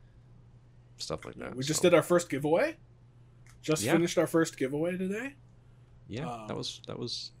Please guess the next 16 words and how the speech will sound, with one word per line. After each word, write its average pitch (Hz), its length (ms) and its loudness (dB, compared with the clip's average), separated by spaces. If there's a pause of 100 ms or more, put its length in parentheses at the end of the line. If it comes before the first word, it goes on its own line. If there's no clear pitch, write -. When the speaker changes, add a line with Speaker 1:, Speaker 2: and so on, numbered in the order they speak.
(500)
Speaker 1:
uh, - 60 -10 (140)
uh, 92 220 -4 (260)
Speaker 2:
That 175 120 4
happened. - 360 4 (160)
Speaker 1:
an 101 80 -2
experiment. 95 540 6
Speaker 2:
Yeah, 147 80 4
it 180 60 6
happened. 247 300 2 (840)
You 147 100 -2
know, 123 100 -2
Speaker 1:
It 160 100 2
Speaker 2:
so, 131 40 -8
Speaker 1:
happened. 131 360 2 (240)
<laughs> - 200 8
Speaker 2:
um, 147 500 6